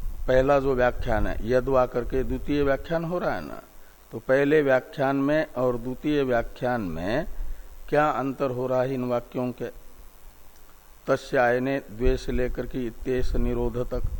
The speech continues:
तो ये बताया जा रहा है कि पहले वाक्य में तो, पहले व्याख्यान में तो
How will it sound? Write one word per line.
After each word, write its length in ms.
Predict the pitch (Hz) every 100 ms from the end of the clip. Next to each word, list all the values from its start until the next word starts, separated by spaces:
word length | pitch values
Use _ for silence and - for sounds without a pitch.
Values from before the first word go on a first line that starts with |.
| - - - - - - - - - - - - - - - - - - - - - - -
तो 140 | 131 123
ये 240 | 131 151
बताया 440 | 143 123 143 139 143
जा 200 | 123 113
रहा 240 | 113 110
है 400 | 85 90 120 185 - - - - - - - - - - - - - - - -
कि 120 | 139 131
पहले 560 | - 127 131 131 160 165 - 120
वाक्य 540 | 123 120 - - 143
में 200 | 123 110
तो, 520 | - 95 98 131 165 - -
पहले 320 | 135 143 156
व्याख्यान 500 | 127 120 - - 123
में 240 | 113 101 107
तो 380 | 98 107 156